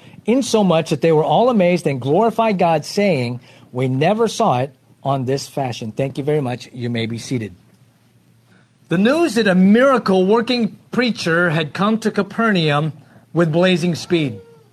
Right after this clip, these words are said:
Massive crowds followed our Lord everywhere he went because they wanted to see the he-, uh, see him heal the sick and cast out demons.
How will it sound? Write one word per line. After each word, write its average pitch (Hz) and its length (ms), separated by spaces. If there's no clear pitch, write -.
Massive 220 580
crowds 214 600
followed 220 420
our 208 180
Lord 214 220
everywhere 180 720
he 175 140
went 165 400
because 208 240
they 185 140
wanted 254 480
to 240 100
see 240 300
the 175 140
he-, - 380
uh, 180 260
see 233 240
him 185 160
heal 233 260
the 254 100
sick 202 300
and 175 120
cast 180 320
out 175 200
demons. 147 480